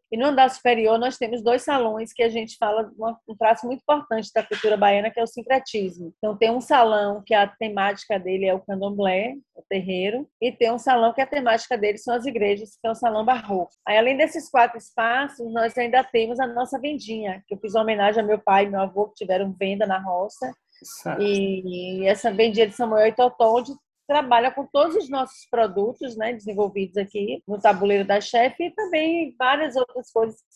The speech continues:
Speaker 1: que são garimpadas, né, pela gente.
Speaker 2: Sim, eu vi. Nossa, é um espacinho super legal, que tem um pouquinho de tudo, né? Quem visita o restaurante, ou às vezes um turista, né?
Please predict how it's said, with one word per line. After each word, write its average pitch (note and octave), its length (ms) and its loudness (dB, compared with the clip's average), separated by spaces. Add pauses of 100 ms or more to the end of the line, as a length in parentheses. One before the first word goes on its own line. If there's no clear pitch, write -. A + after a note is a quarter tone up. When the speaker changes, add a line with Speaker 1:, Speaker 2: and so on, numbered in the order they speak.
Speaker 1:
que C4+ 80 -16
são B3+ 220 -6
garimpadas, G#3 720 0
né, G#3 220 -10
pela G#3+ 220 2
gente. F3+ 340 -16
Speaker 2:
Sim, G3+ 400 -2
eu A3+ 120 2
vi. G3+ 300 2
Nossa, G3 360 4
é - 20 6
um E3+ 220 4
espacinho G3 440 2
super A3 300 0
legal, G3 340 6
que G3+ 60 -6
tem G#3+ 80 0
um G3+ 40 -2
pouquinho G#3 360 -2
de A#3 120 -2
tudo, G#3 280 2
né? G3 180 2
Quem G3 180 -2
visita G3+ 320 -4
o G3+ 60 -4
restaurante, F#3 800 2
ou E3+ 60 4
às E3 100 0
vezes F3 120 2
um F#3 140 -2
turista, F#3 640 4
né? F3+ 320 0